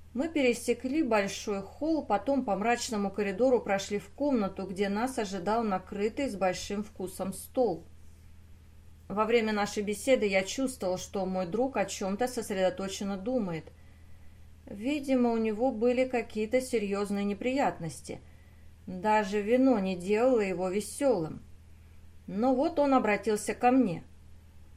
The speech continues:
"Помнишь?" спросил он. Заметив, что мой друг с особым вниманием ждет ответа, я смолчал. "Двадцать первое августа",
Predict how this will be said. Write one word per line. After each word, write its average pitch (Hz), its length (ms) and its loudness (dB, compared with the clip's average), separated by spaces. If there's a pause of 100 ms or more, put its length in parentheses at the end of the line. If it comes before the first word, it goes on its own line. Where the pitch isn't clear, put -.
(300)
"Помнишь?" 214 640 0 (340)
спросил 190 720 0
он. 151 200 -2 (920)
Заметив, 247 640 2
что - 320 -2
мой 220 220 0
друг 269 320 -2
с - 80 -8
особым 214 600 0
вниманием 214 720 2
ждет 190 380 -4
ответа, 208 500 0
я 175 260 0
смолчал. 196 720 -6 (1120)
"Двадцать 170 600 -4
первое 202 460 2
августа", 143 480 -2